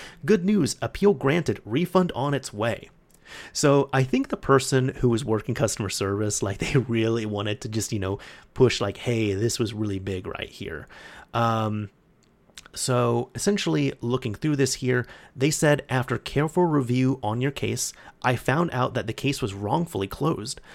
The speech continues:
The buyer got refunded without returning the item back to you." I see that you already declined the request, which is part of your seller protections. I honestly believe that you have done your responsibilities for this transaction to go smoothly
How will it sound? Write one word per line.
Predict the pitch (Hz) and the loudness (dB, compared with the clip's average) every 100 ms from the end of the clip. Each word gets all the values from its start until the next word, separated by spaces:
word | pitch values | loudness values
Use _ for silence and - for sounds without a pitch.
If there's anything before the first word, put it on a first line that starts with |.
| - - | -10 -4
The | 113 | 0
buyer | 123 196 196 | 4 6 6
got | 139 - | 4 0
refunded | 117 120 117 135 147 | 0 0 2 0 0
without | 135 123 156 | 0 0 0
returning | 143 131 135 127 | 0 2 2 2
the | 117 | 0
item | 117 104 | -2 -2
back | 98 104 - | -2 -4 -6
to | - | -14
you." | - - _ - - - | -16 -20 _ -18 -16 -4
I | 156 | 0
see | 147 - 233 | 0 4 4
that | 214 | 4
you | 160 175 | 2 2
already | 135 131 139 | 2 2 2
declined | 131 127 123 120 110 | 0 0 0 2 0
the | |
request, | 104 - - - - - - | -2 -4 -4 -4 -10 -14 -2
which | 147 - | 0 0
is | 147 | -2
part | - 190 208 | 2 4 4
of | 160 | 2
your | 131 135 | 2 2
seller | - 127 123 | 2 2 2
protections. | 104 107 - - - - - | -2 -4 -6 -8 -10 -8 -6
I | 135 | -4
honestly | 135 180 185 202 | -2 -2 0 -2
believe | 156 127 127 131 - | -2 -2 -2 -2 -4
that | 127 | -4
you | 123 | -2
have | 113 101 | -4 -4
done | 104 127 151 | -2 -2 -2
your | - 107 139 | -4 -2 -2
responsibilities | 131 127 131 - 110 110 107 - - - | -2 -4 -2 -2 -2 -4 -6 -12 -20 -8
for | 110 | -2
this | 117 | -2
transaction | - 143 127 113 - 120 | 0 0 2 0 -2 -4
to | 117 | -2
go | 113 101 | 0 0
smoothly | - 98 123 143 160 | 0 -2 -2 0 -2